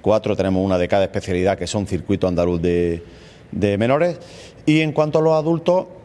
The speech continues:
<clears throat> también repetimos con las, mm, eh, nueve pruebas. Siete de individuales y dos de equipos.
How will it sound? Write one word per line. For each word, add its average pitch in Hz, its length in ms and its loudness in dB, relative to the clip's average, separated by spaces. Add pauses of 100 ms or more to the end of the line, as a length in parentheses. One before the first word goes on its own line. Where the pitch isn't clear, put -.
<clears throat> 123 480 0
también 117 480 0
repetimos 113 540 0
con 131 180 -2
las, 104 140 0
mm, 95 440 -2
eh, 87 300 2
nueve 98 300 2
pruebas. 73 420 -4 (1000)
Siete 113 440 2
de 95 220 2
individuales 135 760 0
y 104 140 -2
dos 104 180 0
de 92 100 0
equipos. 92 340 -4